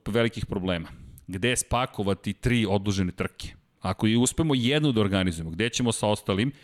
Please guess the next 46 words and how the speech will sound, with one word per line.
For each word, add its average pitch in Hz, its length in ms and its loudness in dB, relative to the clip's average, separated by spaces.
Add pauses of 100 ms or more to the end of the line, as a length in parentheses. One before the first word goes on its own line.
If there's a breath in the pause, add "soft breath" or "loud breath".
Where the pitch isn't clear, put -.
(220 loud breath)
Ono 117 240 4
što - 180 -2
mislim 127 420 4
da 117 80 4
bi 107 80 2
moglo 147 300 4
da 127 80 2
bude 113 180 2
rešenje, 101 400 2 (100)
eventualno 120 540 2
za 87 140 -2
Katar, 95 440 -2 (480 loud breath)
jeste 101 380 0
da 92 100 -2
se - 160 0
u 90 60 0
Kataru 92 500 -2
zatvori 92 420 0
sezona. 82 520 -2
Videli 98 280 0
smo 104 200 -2
da 95 140 0
je 95 120 4
Valencija 98 440 0
prošle 104 340 0
godine 104 280 4
ostala 95 440 0
bez 85 260 -2
te 98 260 2 (400 soft breath)
tradicije 101 540 0
da 87 100 0
zatvara 95 360 0
sezonu, 107 320 0
ali 104 60 4
mislim 104 180 2
da 98 40 0
se 95 100 -6
tu 120 100 2
niko 113 240 2
nije 107 140 4
žalio, 92 280 2
samo 95 200 0
da 90 80 0
se - 100 -2
održe 92 240 0
trke 151 340 -4